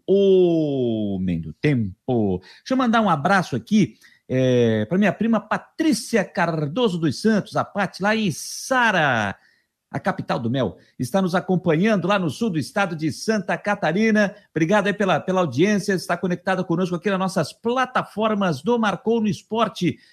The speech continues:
pelo YouTube, pelo Facebook, pelo Instagram, pelo Twitter, pelo fax, pelo telex, pelo sinal de fumaça, pelo pombo correio. Isso aí não tem problema,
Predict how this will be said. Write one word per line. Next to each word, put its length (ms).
pelo 200
YouTube, 400
pelo 240
Facebook, 800
pelo 220
Instagram, 600
pelo 240
Twitter, 640
pelo 200
fax, 460
pelo 180
telex, 520
pelo 180
sinal 240
de 80
fumaça, 460
pelo 180
pombo 240
correio. 560
Isso 260
aí 180
não 160
tem 200
problema, 480